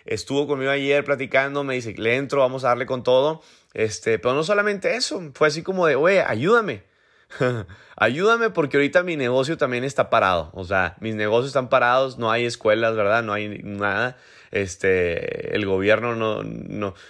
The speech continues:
no, no ha, no ha aceptado todavía, ¿verdad? Que abramos. Este, y, y pues, "¿cómo le hacemos para trabajarlo eso por internet?". Y estuvimos platicando, ¿no? Y yo le, le dije, "Mira, ve lo que tenemos". Y, y fue como de, "Wow, no, no, claro que sí". O sea, me interesa bien cañón. Y es más, me dice,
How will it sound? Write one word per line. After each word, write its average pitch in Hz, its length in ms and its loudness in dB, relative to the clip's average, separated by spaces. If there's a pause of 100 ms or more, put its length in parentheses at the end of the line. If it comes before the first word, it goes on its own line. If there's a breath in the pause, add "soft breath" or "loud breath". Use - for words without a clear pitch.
(180 loud breath)
no, 98 220 -4
no 104 200 0
ha, 98 100 -2
no 107 120 0
ha 107 200 4
aceptado 110 540 2
todavía, 110 340 4
¿verdad? 110 240 4
Que - 80 -2
abramos. 104 480 -2 (400 soft breath)
Este, 98 720 0
y, 113 560 0 (100)
y - 160 -10
pues, 110 220 -8
"¿cómo 123 260 0
le 151 100 2
hacemos 156 300 -2
para 139 220 2
trabajarlo 113 400 0
eso 123 160 -6
por 127 120 0
internet?". 117 480 -2
Y 139 40 -4
estuvimos 135 260 -2
platicando, 160 540 0
¿no? 165 160 0
Y 160 40 -2
yo 147 120 2
le, 165 300 2 (260 loud breath)
le 113 120 0
dije, 131 220 0
"Mira, 165 380 4
ve 139 100 4
lo 160 140 2
que 160 100 -2
tenemos". 151 640 0
Y, 101 160 -4
y 117 160 -4
fue 131 120 -2
como 151 260 0
de, 113 60 4
"Wow, 156 420 2
no, 151 180 -4
no, 196 160 0
claro 190 240 2
que 196 100 -2
sí". 277 340 -6
O 135 100 -12
sea, 120 180 0
me 113 100 -4
interesa 113 420 0
bien 165 140 -2
cañón. 165 480 2
Y 135 140 2
es 156 120 4
más, 196 220 2
me 185 120 -4
dice, 143 300 0